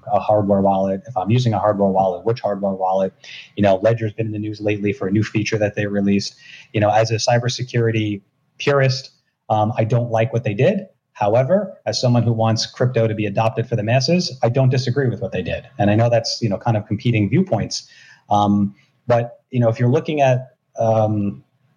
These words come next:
if you're looking at your, your, your wallet and you need to have these keys, there needs to be a safe mechanism in which to back up these keys. And I think Ledger's solution isn't necessarily a bad one for those who don't necessarily have the means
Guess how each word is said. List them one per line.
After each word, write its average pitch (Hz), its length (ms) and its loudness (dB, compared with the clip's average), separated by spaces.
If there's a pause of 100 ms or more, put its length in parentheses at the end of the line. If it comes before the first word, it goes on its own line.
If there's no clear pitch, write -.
(240)
if - 80 -8
you're 123 100 4
looking 156 260 0
at 143 80 2
your, 120 240 -2
your, 107 360 0
your 107 140 0
wallet 101 420 0
and 104 100 -4
you 107 60 -2
need 123 180 2
to 113 240 0
have 104 220 0
these 101 180 -2
keys, 82 400 -8
there 107 100 0
needs 127 220 2
to 135 80 -2
be 117 100 0
a 113 60 0
safe 120 260 -2
mechanism 104 460 0
in 101 60 2
which 98 140 -6
to 101 80 -2
back 92 260 0
up - 80 -4
these - 160 -6
keys. 143 420 -2 (320)
And 120 100 0
I 120 80 2
think 127 200 0
Ledger's 113 640 0 (160)
solution 135 640 0
isn't 135 240 0
necessarily 113 640 0
a 95 40 -2
bad 107 300 0
one 95 340 -4 (120)
for 101 360 2
those 110 320 0
who - 100 -6
don't 117 200 -2
necessarily 104 560 -6
have 101 220 0
the 101 80 -2
means 135 540 2